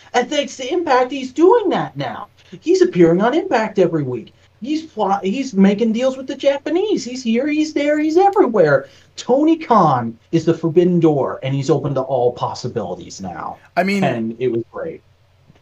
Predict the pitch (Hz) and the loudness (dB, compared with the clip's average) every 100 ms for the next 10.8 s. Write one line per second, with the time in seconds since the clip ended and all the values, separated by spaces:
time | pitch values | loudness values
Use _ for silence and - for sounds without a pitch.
0 | _ _ _ - 226 226 226 208 208 170 | _ _ _ 2 2 2 -2 -6 -6 -6
1 | 156 190 214 - 151 156 156 160 143 143 | -4 -4 -4 -2 0 0 -2 -4 -2 -6
2 | 139 180 139 135 147 143 147 127 131 135 | -6 -6 -6 -4 -6 -6 -8 -8 -4 -2
3 | 127 123 123 127 117 143 156 147 143 151 | -2 -4 -6 -8 -6 -4 -4 -4 -4 -2
4 | 131 123 - - 120 139 147 139 139 127 | -4 -6 -14 -10 -6 -4 -4 -6 -10 -10
5 | - 131 131 120 117 110 - _ _ _ | -8 -8 -8 -10 -12 -14 -18 _ _ _
6 | _ _ - 127 127 120 120 127 - 139 | _ _ -18 -8 -6 -4 -6 -8 -10 -10
7 | 117 131 117 117 123 - 104 101 110 - | -8 -10 -6 -6 -6 -8 -14 -12 -14 -18
8 | _ _ _ _ _ _ _ _ - 123 | _ _ _ _ _ _ _ _ -12 -8
9 | 117 117 127 131 - _ _ _ _ _ | -6 -4 -6 -6 -10 _ _ _ _ _
10 | _ _ _ _ _ - - | _ _ _ _ _ -14 -14